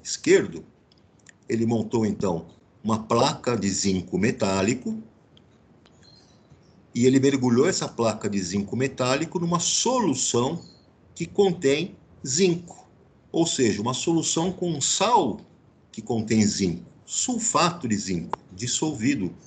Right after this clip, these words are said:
nessa água. No outro becker, ele mergulhou outro metal, no caso o cobre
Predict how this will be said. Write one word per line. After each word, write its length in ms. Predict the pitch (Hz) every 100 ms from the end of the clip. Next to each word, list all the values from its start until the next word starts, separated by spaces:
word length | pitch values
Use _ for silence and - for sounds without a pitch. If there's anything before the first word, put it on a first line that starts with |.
| - -
nessa 300 | 104 95 -
água. 400 | 87 82 76 78 - - - - - - - - - - - - - - -
No 140 | 285 247
outro 340 | 131 120 107
becker, 580 | 92 165 226 - 92 78 - _ _ _
ele 200 | - 190
mergulhou 520 | 202 208 180 165 190 196
outro 380 | 226 262 254
metal, 520 | 247 226 208 113 90 -
no 120 | 110
caso 340 | 113 117 117 170
o 80 |
cobre 500 | - - 151 98 -